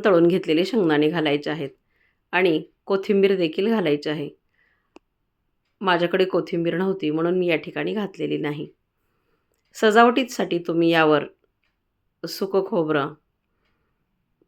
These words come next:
आणि कोथिंबीर घालू शकता, बारीक शेव देखील घालू शकता.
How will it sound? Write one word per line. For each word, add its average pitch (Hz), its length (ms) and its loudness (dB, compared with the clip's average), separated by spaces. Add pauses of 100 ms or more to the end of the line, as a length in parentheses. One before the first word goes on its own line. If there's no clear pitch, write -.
आणि 175 200 0 (260)
कोथिंबीर 190 460 0
घालू 165 240 -2
शकता, 151 420 -10 (600)
बारीक 175 400 0
शेव 180 220 2
देखील 156 320 -2
घालू 185 220 -2
शकता. - 340 -14